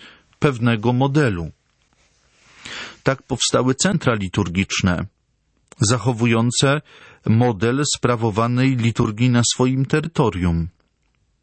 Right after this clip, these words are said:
W tym samym obszarze geograficznym i kulturowym, e, kościoły zaczęły celebrować misterium Chrystusa,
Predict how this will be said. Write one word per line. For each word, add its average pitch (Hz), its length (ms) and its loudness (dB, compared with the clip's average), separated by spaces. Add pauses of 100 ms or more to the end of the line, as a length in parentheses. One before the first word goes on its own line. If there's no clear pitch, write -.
(920)
W - 60 -20
tym 117 160 0 (100)
samym 117 500 2
obszarze 117 500 0
geograficznym 107 1160 0
i 98 100 0
kulturowym, 117 920 0 (600)
e, - 160 -2
kościoły 143 800 0
zaczęły 139 600 2
celebrować 123 920 0 (400)
misterium 135 640 0
Chrystusa, 123 800 -2